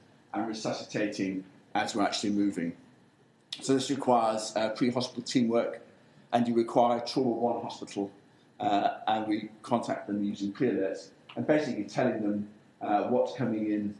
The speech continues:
um, to them, so that they can actually get, uh, the people they require together. So this is Lewis's story. Uh, this is Lewis, Lewis Godfrey.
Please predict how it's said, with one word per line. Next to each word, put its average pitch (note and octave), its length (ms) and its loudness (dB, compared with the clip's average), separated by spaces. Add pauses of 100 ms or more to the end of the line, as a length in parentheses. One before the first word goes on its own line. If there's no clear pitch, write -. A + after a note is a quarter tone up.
(100)
um, G2 300 -4
to B2+ 180 2
them, - 160 0
so A#2 220 0
that A#2 140 -2
they C3+ 380 4 (220)
can A#2 100 0
actually - 320 2
get, - 460 2 (220)
uh, G2+ 360 4 (120)
the A2+ 80 6
people A2+ 380 4
they A2 260 4
require G#2 560 4 (400)
together. F#2 560 2 (1400)
So C3+ 140 2
this D#3 180 4
is C3+ 120 -2
Lewis's D3+ 380 2
story. F2 360 -4 (1400)
Uh, G#2+ 600 0
this B2 180 -4
is A#2 120 -6
Lewis, B2 420 0
Lewis A#2 220 4
Godfrey. A2+ 500 -2